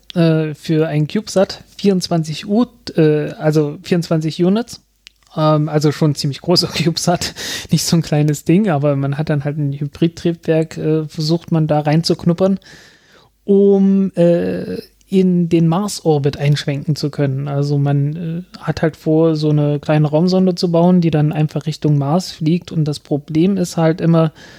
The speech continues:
ähm, zum Mars kommen ist das eine, aber dort in den Orbit reinzukommen, das ist das andere. Und, weil dafür braucht man halt, äh,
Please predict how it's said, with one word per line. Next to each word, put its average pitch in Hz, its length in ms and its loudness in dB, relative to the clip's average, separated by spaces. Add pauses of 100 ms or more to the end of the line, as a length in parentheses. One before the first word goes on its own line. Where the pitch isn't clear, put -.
(340)
ähm, 156 540 2
zum 175 360 2
Mars 156 400 0
kommen 170 360 0
ist 165 220 -8
das 147 180 -4
eine, 208 640 2
aber 160 180 0
dort 175 240 -6
in 160 120 2
den 180 60 -4
Orbit 185 320 -2
reinzukommen, 151 540 -2
das 165 120 -4
ist - 100 -10
das 139 160 -10
andere. 165 460 2 (760)
Und, 165 440 2
weil 151 160 2
dafür 147 300 0
braucht 143 300 -4
man 147 160 0
halt, 139 260 0
äh, 151 180 -4